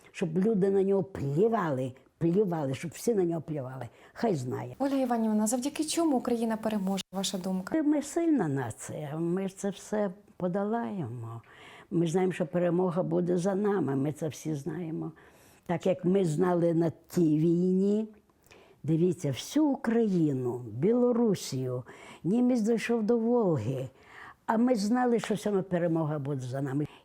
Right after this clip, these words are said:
Speaker 1: І мої внуки, правнуки, правнуки, правнуків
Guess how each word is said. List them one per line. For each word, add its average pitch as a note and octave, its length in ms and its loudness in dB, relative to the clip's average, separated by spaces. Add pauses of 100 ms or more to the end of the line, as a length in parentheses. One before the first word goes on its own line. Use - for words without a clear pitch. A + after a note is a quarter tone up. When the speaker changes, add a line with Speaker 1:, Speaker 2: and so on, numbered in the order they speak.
(100)
Speaker 1:
І G3+ 120 2
мої A#3 320 2
внуки, A#3+ 680 2
правнуки, G#3 840 0
правнуки, A#3 680 0
правнуків A#3 1120 2